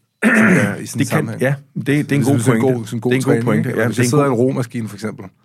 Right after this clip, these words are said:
Speaker 2: Ja.
Speaker 1: Hvis jeg starter for hurtigt ud,
Speaker 2: Ja.
Speaker 1: s-, så klarer jeg ikke de der ti minutters,
Speaker 2: Nej.
Speaker 1: øh, i pace, som
Speaker 2: Nej.
Speaker 1: jeg havde sat, sat mig for, ikke?
Speaker 2: Jo. Og du har vel også måske i CrossFit-regi været på et hold, hvor I, hvor I har, hvor I,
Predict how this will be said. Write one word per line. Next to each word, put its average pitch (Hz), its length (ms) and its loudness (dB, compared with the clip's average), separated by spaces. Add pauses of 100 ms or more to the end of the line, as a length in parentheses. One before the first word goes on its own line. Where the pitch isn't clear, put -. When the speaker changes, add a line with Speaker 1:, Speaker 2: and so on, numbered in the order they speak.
(220)
Speaker 2:
Ja. 113 140 0
Speaker 1:
Hvis 110 140 -10
jeg 107 60 -6
starter 127 320 -2
for 113 100 -2
hurtigt 120 320 0
ud, 120 180 0 (180)
Speaker 2:
Ja. 117 120 0 (800)
Speaker 1:
s-, - 260 -14 (200)
så - 260 -12
klarer 117 320 -4
jeg 98 80 -4
ikke 131 160 -4
de 143 60 -2
der 110 100 -2
ti 123 180 -4
minutters, 104 480 -4
Speaker 2:
Nej. 123 140 -2
Speaker 1:
øh, 92 220 -6
i 92 100 -10
pace, 92 560 -8
som - 120 -4
Speaker 2:
Nej. 117 80 -2
Speaker 1:
jeg 92 60 -6
havde 98 140 -2
sat, 90 200 -8 (440)
sat 101 260 -10
mig 92 100 -8
for, 98 200 -6
ikke? 160 120 -6 (120)
Speaker 2:
Jo. 127 140 0 (340)
Og 110 160 -4
du 131 100 2
har 127 120 0
vel 104 80 0
også 117 220 -2
måske 117 260 -2
i 101 40 2
CrossFit-regi 104 1200 -4
været 110 220 0
på 107 140 -4
et 87 100 -2
hold, 104 280 -4
hvor 101 160 -4
I, 92 180 -2
hvor 95 220 -6
I 92 80 -2
har, 92 340 -4
hvor 90 140 -4
I, 95 100 -2